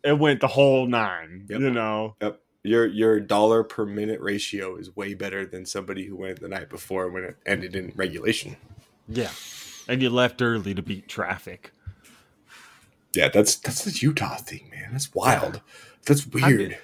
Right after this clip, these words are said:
Speaker 2: Like,
Speaker 1: who
Speaker 2: do we
Speaker 1: does that?
Speaker 2: really, do we really hate traffic that much? You guys realize that you all create it. Um, take the bus or some shit.
Speaker 1: I just, I guess, like, what's the point of going to an event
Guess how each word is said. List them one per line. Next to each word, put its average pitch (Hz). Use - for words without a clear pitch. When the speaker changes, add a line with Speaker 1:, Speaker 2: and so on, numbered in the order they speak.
Speaker 2:
Like, 117
Speaker 1:
who 107
Speaker 2:
do 123
we 147
Speaker 1:
does 135
that? 131
Speaker 2:
really, 156
do 147
we 143
really 147
hate 139
traffic 139
that 131
much? 120
You 120
guys 123
realize 123
that 95
you 123
all 131
create 120
it. 82
Um, 131
take 139
the 143
bus 143
or -
some -
shit. -
Speaker 1:
I 143
just, 226
I 143
guess, 170
like, 120
what's 139
the 175
point 131
of 113
going 127
to 117
an 101
event 117